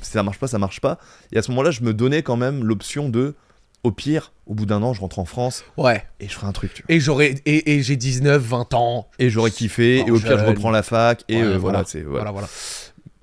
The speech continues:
Speaker 1: Et au final, je suis arrivé au Japon, et je t'avoue, quand, euh, bon, l-, l-, les circonstances dans lesquelles je suis arrivé étaient un peu particulières, mais j'ai tellement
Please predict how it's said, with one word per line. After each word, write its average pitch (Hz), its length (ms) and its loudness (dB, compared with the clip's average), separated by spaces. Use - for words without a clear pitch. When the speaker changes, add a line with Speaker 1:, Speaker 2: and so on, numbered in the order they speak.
Speaker 1:
Et 131 200 4
au 117 100 6
final, 135 260 0
je 131 60 -4
suis 120 100 0
arrivé 113 200 2
au 120 80 2
Japon, 120 480 0
et 98 80 -2
je - 80 -8
t'avoue, 110 260 -2
quand, 104 380 -2
euh, 92 280 -4
bon, 104 220 -2
l-, - 120 -14
l-, 113 240 -4
les - 180 -4
circonstances 139 640 -2
dans 98 100 0
lesquelles 101 220 0
je - 60 -8
suis 110 80 -6
arrivé 98 260 0
étaient 92 160 -6
un 92 80 -6
peu 98 80 -6
particulières, 92 460 -4
mais 131 220 0
j'ai 104 160 0
tellement 156 500 2